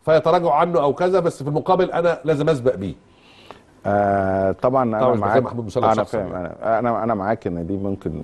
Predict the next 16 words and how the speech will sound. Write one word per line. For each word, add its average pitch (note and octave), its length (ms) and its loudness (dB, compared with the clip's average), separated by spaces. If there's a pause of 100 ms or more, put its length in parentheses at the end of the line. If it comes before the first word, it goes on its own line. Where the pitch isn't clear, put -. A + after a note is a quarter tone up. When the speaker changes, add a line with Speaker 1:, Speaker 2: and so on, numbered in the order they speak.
Speaker 2:
تكون G2+ 280 -2
ظاهرة F#2 380 2
من F2 140 -4
الظواهر F2+ 480 0
اللي E2 240 -4
خلت F#2+ 400 -2
الناس F#2 360 -4
تغري G#2 340 2
الناس F#2+ 360 -4
في G2 100 -6
فكرة G2 420 -2
إن F2+ 100 -2
أنا G2+ 220 2
عندي G2 320 0
أي G2 180 0
وقت - 480 0